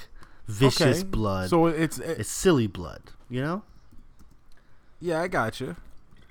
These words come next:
Speaker 1: So, I, I would show you that movie. I, I'm gonna pencil that in.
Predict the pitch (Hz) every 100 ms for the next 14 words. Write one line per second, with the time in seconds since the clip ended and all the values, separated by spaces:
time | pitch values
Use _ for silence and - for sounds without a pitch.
0 | - - - - - - 113 104 98 -
1 | - - - - - - - - - -
2 | - - - 120 117 - 147 151 - 180
3 | 143 104 95 92 82 92 113 135 170 -
4 | 170 151 143 135 117 95 82